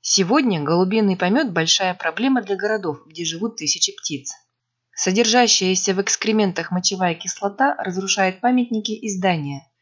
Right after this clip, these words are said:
Но в шестнадцатом-восемнадцатом веках помёт считался невероятно ценным удобрением для бахчевых культур в Иране и виноградников в Италии и Франции. В Англии и Америке из него получали селитру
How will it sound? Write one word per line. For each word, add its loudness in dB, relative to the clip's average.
Но 6
в -4
шестнадцатом-восемнадцатом 0
веках 0
помёт 2
считался 0
невероятно 2
ценным 2
удобрением 2
для -2
бахчевых -4
культур -2
в 2
Иране 2
и -18
виноградников -6
в -18
Италии -4
и -2
Франции. -4
В -2
Англии 2
и -8
Америке 0
из -6
него -2
получали -6
селитру -6